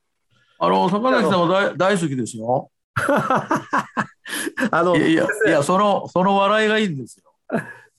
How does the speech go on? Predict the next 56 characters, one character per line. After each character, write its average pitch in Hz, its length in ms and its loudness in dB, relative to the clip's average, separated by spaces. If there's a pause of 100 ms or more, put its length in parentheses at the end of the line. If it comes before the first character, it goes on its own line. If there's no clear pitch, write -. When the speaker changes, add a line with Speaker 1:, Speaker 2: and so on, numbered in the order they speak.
(260)
Speaker 2:
あ 147 140 0
の、 160 140 2
私、 214 540 0 (200)
私 240 400 -2
も 226 400 0 (320)
佐 226 160 0
藤 226 140 0
先 165 120 2
生 139 100 -2
も 139 60 0
酒 180 240 -2
飲 269 160 0
ん 247 40 0
で 208 80 2
る 151 160 2
し-、 - 120 -10 (320)
イ 170 80 -2
メ 185 120 2
ー 170 40 2
ジ 147 80 0
し 135 60 -6
か 127 120 -2
な 147 140 2
い 156 40 0
ん 135 40 -2
で 123 100 0
す - 80 -10
け 117 140 0
ど、 117 280 0 (300)
Speaker 1:
は 147 200 2
い。 208 40 0
Speaker 2:
佐 208 80 0
藤 - 80 -4
先 - 140 -14
生、 - 60 -20 (140)
こ - 160 -2
れ 233 80 2
は 254 120 0
好 - 80 -10
き 240 120 -4
だ 220 80 2
っ 143 80 -4
て 139 80 -2
い - 20 0
う - 20 0
の 120 60 0
は 117 60 2
あ - 20 0
る 110 60 -2
ん 101 40 -8
で 95 60 -14
す - 60 -20
か、 104 140 -8
食 110 120 -6
べ 110 60 -2
物。 98 240 -6